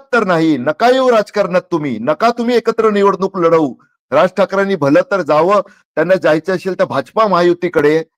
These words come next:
उद्धव ठाकरेंनी त्यांना करायचं ते करावं, मात्र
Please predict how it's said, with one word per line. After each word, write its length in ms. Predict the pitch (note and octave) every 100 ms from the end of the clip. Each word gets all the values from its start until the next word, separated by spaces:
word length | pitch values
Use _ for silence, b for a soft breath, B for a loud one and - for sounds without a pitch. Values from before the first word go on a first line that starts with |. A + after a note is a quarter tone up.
| _ _ _
उद्धव 300 | - C3+ G3+
ठाकरेंनी 400 | G#3+ F#3 F#3 F3+
त्यांना 260 | F3 D#3+ E3
करायचं 480 | - D#3 F#3 G#3+ A#3
ते 140 | G#3
करावं, 560 | F#3 D#3+ D3+ C#3 C3+ C3+ - _ _
मात्र 440 | B2 E3 - E3